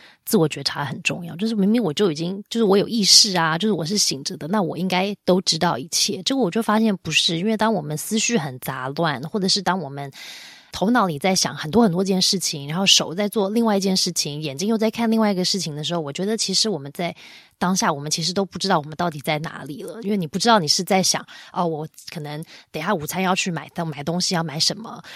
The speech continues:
然后呢，我可能在想说，“啊，昨天那个人对我讲话我很生气。”然后又开始想说，“啊，今天下午小孩又怎么了？”所以其实我们当时，是不是真的都在当下呢？我可能手上其实是在洗碗，可是我是不是真的在洗碗？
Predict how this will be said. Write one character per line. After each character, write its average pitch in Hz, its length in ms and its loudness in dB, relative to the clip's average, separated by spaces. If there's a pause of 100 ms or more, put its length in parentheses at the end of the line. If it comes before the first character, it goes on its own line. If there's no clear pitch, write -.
(140)
然 151 140 -4
后 185 160 0
呢， 170 260 0
我 170 60 0
可 170 100 -6
能 151 140 -8
在 185 80 -2
想 147 120 -8
说 147 140 -8
，“啊， 170 180 -6
昨 170 140 -6
天 214 160 -2
那 220 80 0
个 208 60 0
人 165 160 0
对 208 100 0
我 180 100 2
讲 160 140 -4
话 180 80 0
我 180 100 4
很 180 140 0
生 185 240 2
气。” 190 420 -2 (280)
然 185 100 2
后 247 120 4
又 240 100 4
开 226 120 2
始 214 100 0
想 156 180 0
说 175 100 -2
，“啊， 196 160 2
今 226 140 0
天 226 100 2
下 220 180 2
午 185 100 -2
小 - 120 0
孩 - 180 -2
又 208 120 2
怎 180 160 -6
么 143 100 -10
了？” 160 220 -2
所 - 120 -2
以 269 60 2
其 240 120 2
实 226 100 2
我 226 100 4
们 147 220 -8
当 233 260 2
时， - 240 -2 (380)
是 - 160 2
不 254 60 -2
是 233 100 -2
真 226 140 4
的 214 100 4
都 180 100 2
在 180 140 4
当 151 340 0
下 - 380 -2
呢？ 127 100 -10
我 147 120 -2
可 - 100 -4
能 147 140 -2
手 - 180 4
上 170 160 2
其 160 120 -2
实 160 120 0
是 165 140 2
在 160 180 0
洗 143 320 2
碗， 143 240 -6
可 165 80 -6
是 175 100 2
我 196 80 4
是 165 120 2
不 190 60 0
是 185 40 0
真 175 140 0
的 160 100 2
在 147 220 -2 (260)
洗 - 300 6
碗？ 143 200 -2